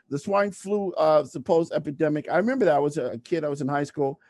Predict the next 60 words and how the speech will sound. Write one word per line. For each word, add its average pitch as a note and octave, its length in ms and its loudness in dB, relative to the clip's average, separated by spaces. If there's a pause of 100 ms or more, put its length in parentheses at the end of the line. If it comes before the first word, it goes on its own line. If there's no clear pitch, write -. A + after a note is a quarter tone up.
(360)
uh, C#3 160 6
back D3+ 300 4
in B2 40 -4
the C3 60 -4
seventies, D#3+ 640 2
and C#3+ 160 -2
they, C#3+ 260 0
uh, C3+ 140 0
said C3 160 -6
we C3+ 120 -6
had C#3+ 200 -2
to B2+ 160 0
get A#2 180 -10
the G#2+ 80 -18
swine B2+ 340 -4
flu F#3+ 280 0
vaccine. F3 580 -2
And C#3+ 80 -6
so B2+ 100 -8
I A#2+ 40 0
remember E3+ 280 -4
I - 560 -6
lined D#3 240 4
up E3 120 0
like C3+ 160 -2
everybody D#3 360 2
else D3+ 380 2
and, C3 240 0
uh, B2+ 260 2
went B2 280 -6
to D3+ 60 -10
the D3 100 -4
gym D3+ 420 0 (380)
at B2 100 4
our B2+ 100 4
school C#3 300 -2
and B2+ 80 -2
got C3 140 -2
the D3 80 -6
vaccine. C3 600 0 (320)
And C#3 60 2
we D3 60 6
were D3 40 4
supposed G#3+ 200 2
to F#3 80 -6
get D#3+ 80 0
a C#3 40 0
second E3 460 0
round, D#3+ 340 0
but C#3+ 120 0
that D3 160 0
never C#3+ 180 2
happened. F#3 380 0
I A#2+ 40 -2
always D#3 220 -4
wondered D#3 300 -4
why C#3 240 2
that B2+ 180 -4
never B2 220 -2
happened. D3 380 0